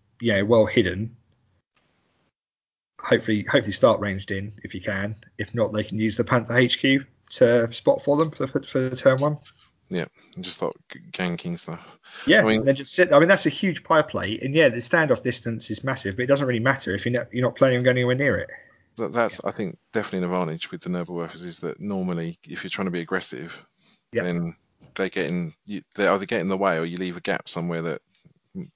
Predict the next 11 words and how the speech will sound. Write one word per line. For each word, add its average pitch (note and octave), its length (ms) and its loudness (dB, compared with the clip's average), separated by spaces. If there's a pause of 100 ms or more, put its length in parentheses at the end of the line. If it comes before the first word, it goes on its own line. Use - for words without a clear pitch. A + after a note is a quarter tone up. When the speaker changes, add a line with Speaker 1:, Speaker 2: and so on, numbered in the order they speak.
Speaker 2:
some - 200 -8
recce - 240 -10
sneaks D#2+ 300 -6
through F2 200 -6
and, E2 160 -8 (460)
like E2+ 80 -6
you D#2+ 60 -4
said, E2 240 -8 (420)
jumps F3+ 260 -4
on E3+ 120 -8
them. E3+ 180 -8